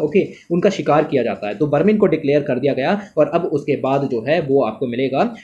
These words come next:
कि सिर्फ शिकार की अनुमति होगी, ना कि उसको consume करने की। ओके, तो ये चीज़ें आपको यहाँ पर ध्यान में रखनी है। ऐसे ही दो हज़ार सत्रह में एक Parliamentary Standing Committee on Science and Technology गठित हुई थी यहाँ पर, ओके, और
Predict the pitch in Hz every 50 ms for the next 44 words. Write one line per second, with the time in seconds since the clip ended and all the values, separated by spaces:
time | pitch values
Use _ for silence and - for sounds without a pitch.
0 | - - 185 - - 196 196 196 - - 160 - 160 175 180 175 170 139 139 135
1 | 131 123 135 120 117 127 139 175 226 214 156 120 117 117 180 190 151 120 - -
2 | 180 180 151 135 127 110 120 123 139 165 185 147 120 - 110 120 123 - 151 -
3 | - - - 156 - 175 - - - - - - 139 135 147 175 170 175 135 123
4 | 117 139 117 107 107 - 143 117 104 104 113 117 123 107 104 120 135 123 107 -
5 | 107 110 120 113 - 151 165 - 220 220 185 190 190 208 208 202 180 - - 180
6 | 185 175 180 196 190 - 160 147 151 156 151 156 160 160 180 175 170 - 165 151
7 | 165 175 160 - 135 143 156 147 180 165 165 156 - 131 143 147 156 160 147 143
8 | - - 135 135 139 147 151 143 127 143 143 - 147 151 147 147 131 110 107 107
9 | 139 185 190 139 143 170 - - - - _ _ _ _ _ _ _ _ _ -
10 | 147 139 143 143 147 151